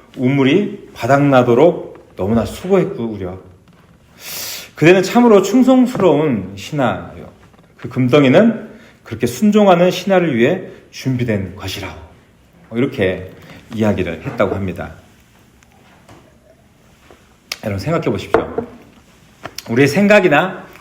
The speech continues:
우리의 경험, 보여지는 그 밑빠진 독의 상황만 가지고 파악했을 때, "주님은 이렇게 할 테지, 주님은 이렇게 역사할 테지,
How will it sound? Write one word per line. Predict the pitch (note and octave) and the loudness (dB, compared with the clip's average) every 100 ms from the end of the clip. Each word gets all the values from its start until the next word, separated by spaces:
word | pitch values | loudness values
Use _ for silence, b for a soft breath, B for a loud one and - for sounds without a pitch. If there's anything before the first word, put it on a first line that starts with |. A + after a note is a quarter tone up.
| - | 0
우리의 | A#2+ A#2 | 0 2
경험, | A#2+ C#3+ C3 F2 - - B B _ | 2 6 4 2 -6 -14 B B _
보여지는 | - D#3 F#3 F3+ E3 C3 | 2 6 6 4 0 -2
그 | A#2+ B2+ A2+ G2 - - | -2 0 0 -2 -12 -10
밑빠진 | B2+ - F#3+ D#3+ | -8 2 2 2
독의 | C#3+ C#3 | -2 -4
상황만 | - G#3 A3 G#3 E3 D3+ B2 | -2 2 2 2 2 2 0
가지고 | A#2+ A2+ A#2+ A#2+ F#2+ - B B B | -6 -4 0 0 0 -6 B B B
파악했을 | - G#3 G#3 D#3+ - - | 0 0 2 0 0 -2
때, | C3 F#2+ E2+ - - _ _ - - _ - - | 0 0 -2 -16 -20 _ _ -20 -20 _ -20 -20
"주님은 | - C3+ D#3 | -6 0 2
이렇게 | C3 C3+ B2+ | 4 2 0
할 | B2 | -6
테지, | A2+ G#2+ G3 - B B - | -6 -6 -6 -8 B B -14
주님은 | - C#3 C3 | -2 2 4
이렇게 | B2+ C3 | 4 4
역사할 | A2+ - B2+ A#2+ | 2 4 2 2
테지, | B2 B2 A3 - | -2 0 -2 -2